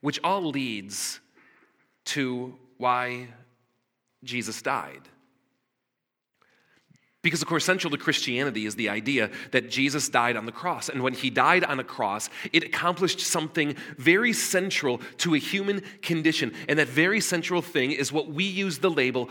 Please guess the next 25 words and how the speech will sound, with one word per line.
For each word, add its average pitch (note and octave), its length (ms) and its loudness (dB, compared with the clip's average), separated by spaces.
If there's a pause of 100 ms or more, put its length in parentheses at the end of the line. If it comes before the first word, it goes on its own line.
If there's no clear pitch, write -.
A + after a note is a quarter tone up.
(120)
forgiveness D#3+ 800 2 (100)
of C3 180 0
sins F#2+ 840 -2 (260)
to D3+ 180 0
describe. A2+ 880 0 (460)
But F#3+ 160 2
my A#3+ 220 4
bet F#3 260 4
is E3 80 2
that D3+ 180 4
even A3+ 240 2
after F3+ 300 2
spending E3 360 2
these C#3+ 200 0
past F3+ 300 0
few F3 200 2
weeks D#3+ 260 -2
together C#3+ 360 4
talking A3+ 420 2
about G3 240 2
what D#3+ 160 0
this - 180 0
phrase C#3 400 0
means, G2 340 -8 (260)
when D#3 160 2